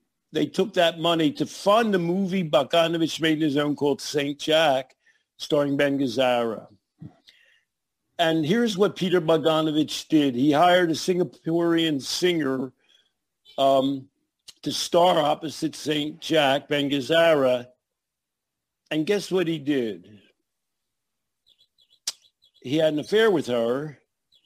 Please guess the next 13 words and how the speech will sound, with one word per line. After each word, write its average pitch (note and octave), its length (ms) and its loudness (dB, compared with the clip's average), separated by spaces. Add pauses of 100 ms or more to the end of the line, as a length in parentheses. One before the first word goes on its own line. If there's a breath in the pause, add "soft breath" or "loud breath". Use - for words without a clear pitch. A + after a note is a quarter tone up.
(340)
And F3+ 340 -2
he F3 220 -2
later G3+ 340 0
said F3+ 560 -2
they A3 120 0
weren't A#3 340 -2
well G3 200 4
matched. G3 460 -2
He F3 80 -6
didn't G3+ 220 -4
really F#3 240 4
love G3 320 2
her. A2+ 480 -4